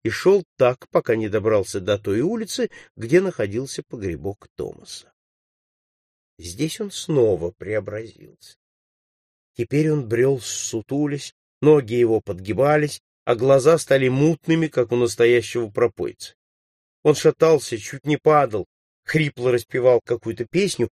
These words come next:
и так дошел до погребка. Толкнув дверь ногой, он с пьяными воплями ввалился в зал. Стоявшие у стены стулья с грохотом повалились,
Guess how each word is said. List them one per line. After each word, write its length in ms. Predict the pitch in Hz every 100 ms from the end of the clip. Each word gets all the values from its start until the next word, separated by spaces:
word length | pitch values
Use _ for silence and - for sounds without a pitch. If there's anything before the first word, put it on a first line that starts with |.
| _ -
и 120 | 117
так 260 | - 170
дошел 400 | 143 123 - 139
до 120 | 127 131
погребка. 680 | 123 117 107 _ - - - _ _ _ _ _ _ _ _ _ -
Толкнув 480 | 123 113 151 175 110
дверь 360 | 101 110 123 87
ногой, 460 | 85 80 156 190 _ _ _ -
он 120 | 135
с 120 | - -
пьяными 480 | 110 127 113 104
воплями 500 | 95 135 - 156 156
ввалился 680 | 139 90 92 90 110 - 104
в 80 | 98
зал. 380 | - 117 - _ _ _ _ _ _ _ _ _ _ _ _
Стоявшие 680 | - 127 135 147 - 139
у 100 | 135
стены 420 | 117 - 135 135 110
стулья 520 | - 175 196 127 117
с 80 | 98
грохотом 520 | 143 170 151 165 156
повалились, 720 | 180 185 160 131 123 110